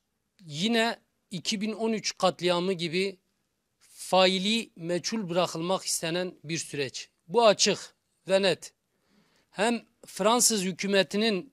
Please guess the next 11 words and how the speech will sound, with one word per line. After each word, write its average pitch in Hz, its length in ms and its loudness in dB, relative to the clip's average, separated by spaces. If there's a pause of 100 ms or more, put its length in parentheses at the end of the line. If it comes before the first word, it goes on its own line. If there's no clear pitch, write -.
(100)
ve 190 120 4
adli 196 300 2
makamlarının 175 840 0 (500)
ilk 240 220 -4
andan 208 300 2
itibaren 165 640 -2 (380)
olaya 185 360 6
yaklaşımı, 175 800 0 (600)
hem 220 380 -2 (200)
bugün 170 500 -2
itibariyle 208 840 4